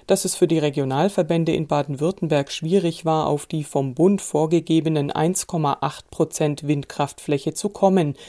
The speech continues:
sagt Wolfgang Heine vom Regionalverband Bodensee-Oberschwaben. Vorgabe war, dass die Windkraft nicht nur an den Standorten mit den besten Windverhältnissen geplant wird, sondern dezentral übers Land verteilt.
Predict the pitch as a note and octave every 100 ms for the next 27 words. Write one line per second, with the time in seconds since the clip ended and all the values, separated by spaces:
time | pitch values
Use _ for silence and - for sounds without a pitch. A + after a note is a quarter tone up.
0 | - - C#3+ B2 - C3+ - C3 C3 C#3+
1 | D#3 E3 E3+ - D#3 D3+ D#3+ D#3 C#3 C3+
2 | D#3 D3 C#3 - C3 C3+ C3 F3+ D#3 C#3+
3 | C3+ - C3 - - _ _ - - -
4 | - - A3+ C4 D#3 C#3+ D#3 D#3+ D#3+ G#3
5 | - - - F3+ - F3 G#3+ C#4+ - F3
6 | - F#3+ - - F#3 D#3 D#3 C#3 - D#3+
7 | F#3+ - D#3+ D#3+ D#3+ C#3+ C#3+ - C#3+ -
8 | - G3+ A3 G#3+ A3 G#3 G#3 G#3+ A3+ G#3+
9 | G#3+ G#3+ G#3+ A3+ C4 C#4+ - - _ -
10 | G#3 G#3 G3 G#3 B3+ - C#4+ C4 - F#3
11 | F#3+ E3+ F#3 - D#3 C#3 - F#3+ F#3+ D#3
12 | D3 - -